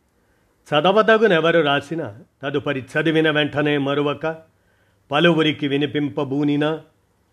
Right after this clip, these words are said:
అది ఏ పరిజ్ఞాన హితబాండమౌపో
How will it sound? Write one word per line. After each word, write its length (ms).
అది 240
ఏ 180
పరిజ్ఞాన 960
హితబాండమౌపో 1400